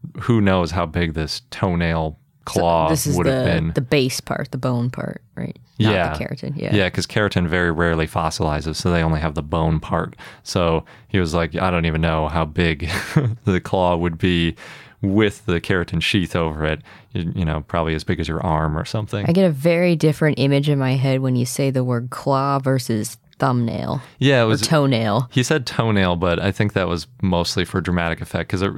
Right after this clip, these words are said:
Speaker 1: it's definitely more like a claw. Birds don't have toenails, they have claws.
Speaker 2: Right.
Speaker 1: But anyway, it is still crazy that either way, it's just that little bone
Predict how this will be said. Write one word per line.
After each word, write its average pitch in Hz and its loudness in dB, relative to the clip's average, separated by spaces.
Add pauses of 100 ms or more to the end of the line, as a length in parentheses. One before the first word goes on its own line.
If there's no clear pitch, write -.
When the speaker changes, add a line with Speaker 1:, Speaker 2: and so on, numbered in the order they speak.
(140)
Speaker 1:
it's 104 -2
definitely 110 2
more 87 2
like 80 0
a 82 -2
claw. 78 0 (300)
Birds 110 0
don't 92 2
have 90 -2
toenails, 80 -2
they 87 -4
have 87 -6 (140)
claws. 90 -4 (240)
Speaker 2:
Right. - -2
Speaker 1:
But 87 -2 (320)
anyway, 92 2 (380)
it 110 2
is 107 2
still 92 2
crazy 82 0
that 85 0 (420)
either 95 2
way, 85 2
it's 80 -2
just 92 -2
that 87 -2
little 85 0
bone 82 0